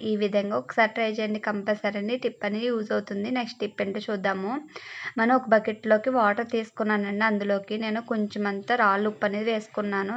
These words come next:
దాంట్లోకే రెండు స్పూన్ల దాకా నేను బేకింగ్ పౌడర్ అనేది వేసుకుంటున్నానండి.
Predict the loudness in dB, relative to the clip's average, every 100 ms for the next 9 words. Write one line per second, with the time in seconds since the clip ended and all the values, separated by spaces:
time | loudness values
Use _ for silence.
0 | 0 2 2 0 0 -2 0 0 0 -2
1 | -6 -16 -18 -6 2 2 4 0 -2 -4
2 | 0 0 2 2 2 2 0 2 -2 0
3 | 0 0 -4 0 2 2 2 0 0 0
4 | 0 -2 -2 0 0 0 -2 -2 -2